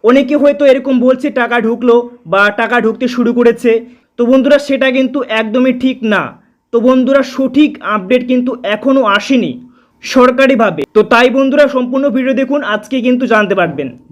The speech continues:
দেখুন, প্রথমে আপনাদের দেখাচ্ছি period wise number of farmers benefit। তো কৃষকদের অ্যাকাউন্টে যে টাকাগুলো পাঠানো হয় প্রত্যেক বছরে সমান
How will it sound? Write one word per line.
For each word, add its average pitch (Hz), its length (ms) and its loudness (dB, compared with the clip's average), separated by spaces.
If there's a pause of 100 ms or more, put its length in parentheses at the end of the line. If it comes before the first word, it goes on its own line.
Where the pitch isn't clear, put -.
দেখুন, 254 220 2 (100)
প্রথমে 254 340 2
আপনাদের 269 380 0
দেখাচ্ছি 254 440 -2 (240)
period 285 340 2 (180)
wise 247 300 2 (160)
number 247 340 2 (200)
of 226 100 4 (200)
farmers 247 540 2 (140)
benefit। 233 460 -2 (640)
তো 269 120 6 (140)
কৃষকদের 269 520 -2 (100)
অ্যাকাউন্টে 269 540 -2
যে 262 160 0 (140)
টাকাগুলো 240 420 2 (140)
পাঠানো 240 340 0
হয় 240 220 2 (100)
প্রত্যেক 240 420 -2 (180)
বছরে 214 400 -2 (460)
সমান 262 420 2